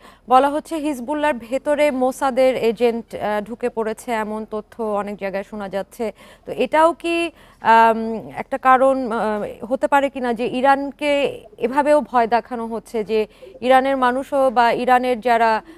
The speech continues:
বাহিনীগুলো আছে বা ধর্মীয় নেতা সে অ-, এরই মধ্যে একটি সেফ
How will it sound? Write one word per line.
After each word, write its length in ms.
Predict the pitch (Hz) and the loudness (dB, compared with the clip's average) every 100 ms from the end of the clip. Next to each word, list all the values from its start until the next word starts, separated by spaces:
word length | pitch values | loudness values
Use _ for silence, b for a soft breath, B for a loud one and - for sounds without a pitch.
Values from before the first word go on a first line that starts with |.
| - | -12
বাহিনীগুলো 680 | 196 226 240 247 214 226 214 | 0 0 0 -4 -4 0 2
আছে 460 | 196 - 233 208 | 2 -2 -8 -6
বা 260 | 196 202 202 | -2 -2 -2
ধর্মীয় 360 | 214 220 220 214 | -6 -8 -6 -6
নেতা 440 | 214 202 202 196 196 _ _ _ | -8 -4 -2 0 -4 _ _ _
সে 260 | - 220 208 | -8 -4 -2
অ-, 200 | - 220 - - | 2 0 -2 -10
এরই 240 | 175 214 240 | -4 -2 -2
মধ্যে 400 | 233 196 233 233 | -4 -6 -2 -2
একটি 300 | - 226 214 b b | -2 -8 -8 b b
সেফ 300 | - 269 269 | -2 2 2